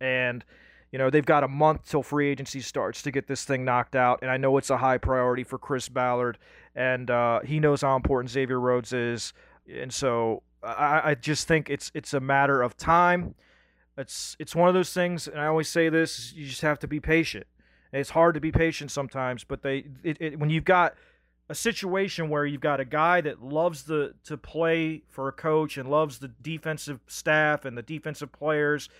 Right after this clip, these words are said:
and the defense in itself, and he's, he's succeeding in it and he loves it and he wants to come back, and you've got, so you've got a guy in Xavier Rhodes that feels that way, and you've got a guy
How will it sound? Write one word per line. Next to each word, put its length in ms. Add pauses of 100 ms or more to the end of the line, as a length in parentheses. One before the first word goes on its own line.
(240)
and 120
the 60
defense 540
in 60
itself, 500
and 80
he's, 260 (380)
he's 420
succeeding 680
in 160
it 120
and 80
he 80
loves 440
it 160 (440)
and 100
he 60
wants 320
to 80
come 240
back, 400
and 120
you've 160
got, 280
so 180
you've 160
got 180
a 40
guy 320
in 180
Xavier 260
Rhodes 240
that 140
feels 280
that 220
way, 320
and 100
you've 100
got 140
a 40
guy 320